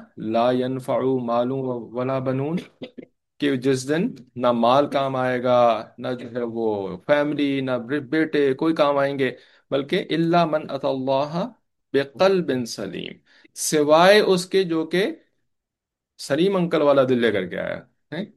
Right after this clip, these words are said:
अंकल सलीम वाला दिल लेकर के आया, जिसका दिल जो है ना वो गंदा नहीं होता, ठीक है, तो वो अल्लाह के यहाँ कामयाब हो जाएगा। तो इस तरह से बंदा सोचे, हमारा कुरान अजीमुशान हमें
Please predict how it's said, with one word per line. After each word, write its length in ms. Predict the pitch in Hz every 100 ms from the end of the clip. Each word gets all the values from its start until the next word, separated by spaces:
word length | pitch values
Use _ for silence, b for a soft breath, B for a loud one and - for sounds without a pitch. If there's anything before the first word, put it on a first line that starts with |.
| -
अंकल 280 | 131 135 147
सलीम 300 | 127 143 160
वाला 180 | 135 123
दिल 160 | 110 104
लेकर 280 | 98 95
के 120 | 92 95
आया, 160 | 87
जिसका 300 | 98 120 - 127
दिल 200 | 143 147
जो 80 |
है 60 | 156
ना 100 | 170
वो 100 | 147 113
गंदा 300 | 151 175 175
नहीं 120 | 139
होता, 260 | 104 87 - _ _ _ _ _ _ _ _ _ 156
ठीक 140 | -
है, 120 | 143
तो 200 | - 131
वो 140 | 127 170
अल्लाह 220 | 135 123
के 100 | 110
यहाँ 140 | 98
कामयाब 360 | 90 104 127 139
हो 80 | 127
जाएगा। 360 | 120 107 101 95 - _ _ _ _ _ _ -
तो 60 | -
इस 160 | 175
तरह 160 | 180 175
से 100 | 180
बंदा 280 | 151 151 156
सोचे, 340 | 165 175 175 165 B B _ 117
हमारा 260 | 117 120
कुरान 480 | 120 - 107 117 127
अजीमुशान 680 | 131 104 107 107 - 113 113
हमें 380 | 110 110 165 -